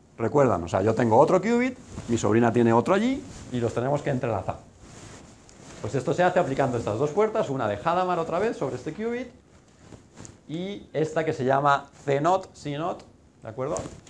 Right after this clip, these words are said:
Lamentablemente no puedo entrar en los detalles de cada una, pero créanme que esto, esto sí que lo sé por la teoría, me prepara un estado máximamente entrelazado, con mucho entrelazamiento entre los dos qubits.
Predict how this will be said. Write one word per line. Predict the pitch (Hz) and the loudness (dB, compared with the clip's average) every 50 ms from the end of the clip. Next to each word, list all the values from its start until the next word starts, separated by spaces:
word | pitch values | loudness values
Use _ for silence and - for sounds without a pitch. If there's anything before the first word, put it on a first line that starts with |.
| - | -12
Lamentablemente | - 95 90 90 110 107 107 107 110 107 | -10 -10 -4 -2 0 2 2 0 0 0
no | 107 107 | -2 -2
puedo | - 117 107 | -2 -2 -2
entrar | 101 104 104 101 | 0 0 0 0
en | 101 | 0
los | 98 | -2
detalles | 98 110 104 101 | -2 -2 -2 -2
de | 101 104 | -4 -4
cada | 113 120 131 | -2 -2 -2
una, | 156 165 180 190 220 - - - - - - - - - - - - _ - - - | -2 -2 -4 -4 -6 -6 -10 -16 -20 -20 -20 -20 -20 -20 -20 -20 -20 _ -20 -12 -6
pero | - 120 131 151 147 | -2 -2 0 0 0
créanme | - 113 113 120 131 165 180 190 196 196 - | 0 0 0 0 0 0 0 -2 -2 -4 -4
que | - - 120 139 185 | -2 0 2 2 2
esto, | 185 - - - 190 196 240 302 - - - _ _ _ _ _ _ _ _ _ _ _ _ | 0 -2 -2 -2 -2 -2 -2 -4 -10 -16 -20 _ _ _ _ _ _ _ _ _ _ _ _
esto | - 131 - - 139 | -8 -6 -4 -2 -2
sí | - 156 | 0 0
que | 143 170 | 2 4
lo | 147 139 | 4 4
sé | 120 143 120 | 4 4 4
por | 143 127 | 4 4
la | 127 139 | 4 4
teoría, | 135 160 165 170 165 170 170 160 - - | 4 4 4 4 4 4 4 2 2 0
me | 131 131 131 | 0 0 2
prepara | 131 135 123 127 123 - 160 160 160 165 170 - - - - - - - - - - | 2 2 2 2 4 6 6 6 6 4 4 2 -4 -12 -18 -18 -20 -20 -14 -4 -2
un | 135 143 151 | 0 2 2
estado | 143 147 - 160 156 151 156 170 175 170 - - - - - - - - - - - - - - - | 0 0 2 4 4 6 6 6 4 2 0 -8 -16 -20 -20 -20 -20 -18 -18 -18 -18 -18 -18 -12 -6
máximamente | 120 131 139 151 160 175 175 - - 170 175 170 160 160 160 165 156 175 | -2 2 4 6 6 4 4 2 2 4 4 6 6 4 4 2 2 0
entrelazado, | 170 165 143 139 120 110 - 104 85 | 0 2 2 2 2 2 2 0 0
con | 98 90 104 107 104 | 0 0 2 2 4
mucho | 120 139 160 156 160 170 | 6 6 4 6 4 2
entrelazamiento | 151 135 - 120 131 135 165 160 165 160 156 151 151 170 165 - - | 2 4 4 4 4 4 4 2 2 2 0 2 2 0 0 0 -2
entre | 120 120 113 - 127 | -4 -2 0 0 2
los | 120 110 101 | 0 0 0
dos | 110 110 107 | -2 -4 -4
qubits. | - - 120 104 92 85 | -4 -6 -6 -6 -6 -8